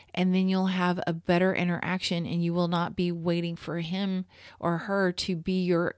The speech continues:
end-all be-all. Also, do for self-growth, you could look at growing emotionally self-aware and emotionally intelligent within that,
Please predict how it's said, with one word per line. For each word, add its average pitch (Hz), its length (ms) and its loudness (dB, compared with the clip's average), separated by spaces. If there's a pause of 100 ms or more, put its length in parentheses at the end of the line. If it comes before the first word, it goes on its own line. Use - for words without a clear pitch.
(120)
end-all 170 500 0
be-all. - 720 0 (180)
Also, 226 880 4
do 214 160 2
for 226 140 -2
self-growth, 190 800 0 (140)
you 196 220 0
could 196 520 2
look 190 320 -2
at 185 440 2
growing 190 640 2
emotionally 185 800 0
self-aware 175 760 0
and 170 400 -2
emotionally 170 760 0
intelligent 170 880 -4
within 165 380 -2
that, 139 320 -4